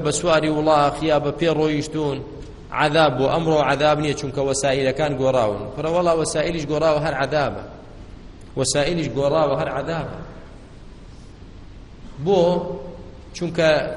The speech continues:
وەسائل گۆڕاوە، بەڵام کۆمەڵە مەشاکلی تری توش بووە. کۆمەڵە مەشاکلی تر دێتە ڕێ لەگەڵ ئەو وەسائلە تازانە، دیسان هەر چییە؟ جۆرێکی تر لە عەذابە.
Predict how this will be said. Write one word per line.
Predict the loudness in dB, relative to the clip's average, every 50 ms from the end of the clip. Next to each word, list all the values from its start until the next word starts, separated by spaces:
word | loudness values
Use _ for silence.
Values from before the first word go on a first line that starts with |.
| -4 0
وەسائل | 0 2 4 4 4 4 4 4 4
گۆڕاوە، | 4 6 6 8 8 6 6
بەڵام | 6 4 4 2 2 2
کۆمەڵە | 2 2 4 4 4 4
مەشاکلی | 2 2 2 0 0 0 -2 -2 -2
تری | -2 -2 -2
توش | -2 -2 -4 -6 -6
بووە. | -6 -6 -8 -8 -8 -12 -14 -16 -16 -16 -18 -18 -18 -8 -2
کۆمەڵە | 0 2 4 4 6 6 6 4
مەشاکلی | 4 4 2 2 2 2 2 2 2
تر | 0 -2 -2
دێتە | 0 0 0 2 2 2 0 2
ڕێ | 2 0
لەگەڵ | 2 2 2 2
ئەو | 2 2 0 0
وەسائلە | 0 0 0 0 0 0 -2 0
تازانە، | 0 0 0 0 0 0 0 0 -2 -4 -8 -14 -12 -8
دیسان | -6 -4 -2 0 0 0 0 0
هەر | 0 -2 -2 -4 -10 -12 -12 -14 -16 -16 -18 -18 -18 -18 -18 -12 -8
چییە؟ | -4 -2 0 0 0 0 -2 -6 -12 -14 -14 -16 -18 -16 -14 -8 -2
جۆرێکی | 2 4 4 4 4 2 0 0 -2
تر | -2 0 2
لە | 2 4
عەذابە. | 4 4 2 2 0 0 -2 -2 -4 -8